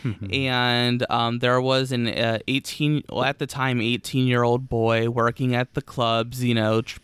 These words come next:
Speaker 2: passing out flyers, trying to get people to come in, looking, you know, young and cute, I guess. And I guess he says that Ahura, like,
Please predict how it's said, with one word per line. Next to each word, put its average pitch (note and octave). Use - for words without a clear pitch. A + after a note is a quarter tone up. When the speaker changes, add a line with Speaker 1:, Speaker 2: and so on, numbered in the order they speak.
Speaker 2:
passing A#2+
out -
flyers, E3
trying B2+
to B2+
get B2
people B2
to A#2+
come B2
in, A#2
looking, B2
you B2
know, A2+
young A2+
and A#2+
cute, A2
I A2+
guess. A2
And C3+
I B2+
guess C#3+
he -
says B2+
that A#2
Ahura, A#2+
like, A#2